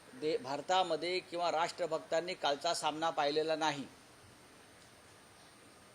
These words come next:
बरं का, त्याने ब्लॅकआउट केला. काल अनेक ठिकाणी दाखवायचा प्रयत्न झाला, तेव्हा लोकांनी हाणून पाडला तो प्रयत्न, पीव्हीआर असेल, अन्य ठिकाणी असेल.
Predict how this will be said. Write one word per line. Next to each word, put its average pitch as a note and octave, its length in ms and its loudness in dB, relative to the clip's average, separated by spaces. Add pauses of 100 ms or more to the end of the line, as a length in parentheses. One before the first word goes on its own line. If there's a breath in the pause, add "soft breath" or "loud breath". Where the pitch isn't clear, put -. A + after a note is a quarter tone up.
(280)
बरं F3 120 4
का, D#3+ 160 0
त्याने D#3+ 200 -2
ब्लॅकआउट D#3+ 380 4
केला. A2+ 220 -2 (2000)
काल F3+ 260 6
अनेक F#3+ 360 -2
ठिकाणी F3+ 300 2
दाखवायचा F3 540 2
प्रयत्न G3+ 480 2
झाला, D#3+ 240 0
तेव्हा F3 200 2
लोकांनी F3 320 0
हाणून D#3+ 260 -2
पाडला C3 320 0
तो A#2 120 -10
प्रयत्न, A2+ 400 -10 (120)
पीव्हीआर D#3+ 400 0
असेल, C3+ 340 -6
अन्य C3 220 -6
ठिकाणी A#2+ 340 -10
असेल. G#2 320 -14